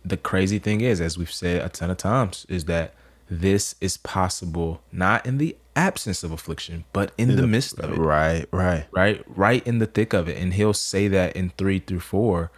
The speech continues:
Speaker 1: where he's like, he asks the, the, the, the prevailing question that all the saints ask all the time, "How long?" <laughs> Right?
Speaker 2: Yeah, yeah.
Speaker 1: So it's not that he's not going through stuff and he's like, "Yo, I'm at rest." He's like, "No, no, I'm going through stuff like all of us," right?
Speaker 2: Right.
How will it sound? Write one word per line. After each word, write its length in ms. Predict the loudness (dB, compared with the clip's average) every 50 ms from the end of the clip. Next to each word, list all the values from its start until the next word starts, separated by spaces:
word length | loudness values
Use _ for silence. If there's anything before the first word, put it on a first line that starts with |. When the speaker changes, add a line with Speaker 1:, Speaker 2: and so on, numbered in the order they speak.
| -18 -20 -20 -20 _ -6
Speaker 1:
where 140 | -4 -2 0
he's 260 | 2 2 2 2 2
like, 360 | 0 0 0 -2 -4 -8 -12 -20 -20 -20 -20 -20 -20 _ _ _ _
he 180 | 0 0 2 2
asks 380 | 2 2 2 2 0 -2 -4 -6
the, 160 | -6 -8 -8
the, 420 | -6 -4 -4 -2 -2 -2 -4 -6 -6
the, 260 | -6 -6 -6 -6 -8 -12 -16 _
the 80 | -14 -8
prevailing 580 | -2 -2 0 0 2 2 2 4 2 2 -2 -2
question 480 | 0 2 2 2 2 -2 -4 -4 -2
that 140 | -2 -2 0
all 180 | 0 2 2 2
the 100 | 0 -2
saints 440 | -4 -4 -4 -4 -4 -4 -6 -8 -4
ask 360 | 0 2 2 4 2 2 0 2
all 200 | 2 4 4 2
the 100 | 2 -2
time, 400 | -2 0 0 2 2 0 -2 -6 -10 -14 -20 _
"How 260 | -2 2 4 4 6
long?" 440 | 6 4 4 4 4 2 0 -4 -8 -2
<laughs> 240 | -2 -2 -2 0 0
Right? 220 | 2 4 4 6 6
Speaker 2:
Yeah, 180 | 4 2 0 0
yeah. 220 | 0 2 4 6 6
Speaker 1:
So 60 | 6 6
it's 80 | 6
not 220 | 6 4 4 6 4
that 100 | 4 4
he's 180 | 4 4 4
not 300 | 4 4 4 2 2 0
going 320 | 0 2 4 4 4 4 2
through 160 | 0 -2 -4
stuff 420 | -4 -6 -4 -4 -2 -2 -4 -4 -4
and 80 | -4 -2
he's 220 | 0 0 0 0
like, 240 | -2 -2 -2 0 2
"Yo, 120 | 4 4
I'm 120 | 4 4 2
at 140 | 0 -2 -2
rest." 300 | 0 0 0 -2 -4 -4
He's 160 | -2 0 0
like, 100 | 0 2
"No, 140 | 2 2 2
no, 160 | 0 -2 -2 0
I'm 300 | 2 2 2 2 2 2
going 360 | 2 4 4 4 4 4 2
through 180 | 0 -4 -6
stuff 420 | -6 -6 -8 -8 -8 -8 -8 -12 -6
like 200 | -2 -2 -2 2
all 260 | 4 4 6 6 6
of 140 | 4 2 0
us," 260 | -4 -8 -10 -12 -8
right? 240 | -4 -2 0 0 2 4
Speaker 2:
Right. 360 | 4 4 6 4 4 2